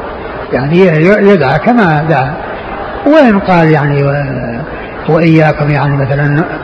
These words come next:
يعني عطف على "جزاكم الله"، جزاكم يعني، آه، قل: "وإياكم" يعني، يعني، آه، يعني كما يحصل لنا يحصل لكم،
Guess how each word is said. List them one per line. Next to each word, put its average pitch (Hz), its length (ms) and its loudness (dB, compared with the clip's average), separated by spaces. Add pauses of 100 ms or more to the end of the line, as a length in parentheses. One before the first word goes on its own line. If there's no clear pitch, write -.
(360)
يعني 151 240 0
عطف 151 460 0
على 143 460 0
"جزاكم 156 540 2
الله"، 135 240 -2 (480)
جزاكم 156 540 2 (840)
يعني، 143 540 0
آه، 123 920 -4
قل: 147 100 0
"وإياكم" 147 600 2
يعني، 131 460 -2 (540)
يعني، 143 440 -2
آه، 123 880 -4 (520)
يعني 147 280 0 (540)
كما 160 180 2
يحصل 156 280 0
لنا 151 180 0
يحصل 151 340 0
لكم، 156 280 0